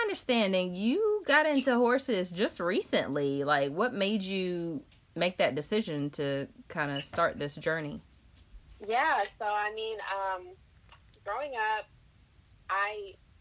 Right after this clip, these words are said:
Speaker 2: since will let my parents and my grandparents tell it, I've loved horses since I could say the word horse. <laughs>
Speaker 1: Mm-hmm.
Speaker 2: Literally, no one understood why.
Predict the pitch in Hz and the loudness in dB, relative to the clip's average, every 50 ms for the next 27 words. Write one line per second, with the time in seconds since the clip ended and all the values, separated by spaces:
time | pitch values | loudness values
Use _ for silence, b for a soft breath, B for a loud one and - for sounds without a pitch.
0 | - - - - - 233 208 214 214 - - - 202 196 190 185 175 190 190 - | -20 -20 -20 -16 -10 -8 -8 -8 -8 -12 -16 -10 -6 -4 -2 -2 0 0 -2 -2
1 | 180 170 160 165 - - 208 190 180 175 175 - 180 175 156 165 170 185 190 196 | -2 -4 -8 -8 -8 -10 -8 -8 -6 -8 -8 -10 -12 -14 -10 -8 -6 -4 -4 -6
2 | 190 - 180 160 160 165 - _ - 196 175 165 160 160 147 139 - - - 170 | -8 -10 -10 -10 -10 -12 -14 _ -6 -2 -2 0 0 -2 -4 -6 -8 -8 -4 -2
3 | 175 170 175 - 175 170 - - - 180 180 180 - - 165 175 - - 185 170 | -2 -2 -2 -2 -2 -4 -4 -4 -4 -4 -4 -4 -6 -8 -8 -8 -6 -6 -6 -6
4 | 170 175 - - - 156 156 - - - 156 - - - 190 175 165 165 165 160 | -6 -8 -6 -2 0 0 0 -2 -6 -16 -18 -18 -10 -6 -4 -4 -4 -4 -6 -6
5 | 170 165 165 175 - - 180 175 170 175 180 - - - - 165 - - - - | -4 -4 -4 -4 -2 -2 -2 -2 0 -2 -4 -6 -10 -12 -12 -12 -12 -8 -4 -4
6 | 370 165 160 170 175 170 160 151 147 151 156 185 226 214 196 208 208 208 202 202 | -2 -2 -2 -2 -2 -2 -2 -2 -2 -2 -2 -4 -4 -4 -2 -2 0 0 0 -2
7 | 190 190 190 185 185 185 175 - - - - - - - 214 214 214 208 202 196 | -2 -2 -4 -4 -6 -8 -10 -12 -10 -4 -2 0 0 0 -2 -4 -6 -8 -10 -12
8 | 208 - - 220 214 208 - 202 196 190 196 190 190 190 190 190 196 | -14 -14 -12 -12 -12 -10 -6 -4 -2 0 0 0 0 0 -2 -2 -6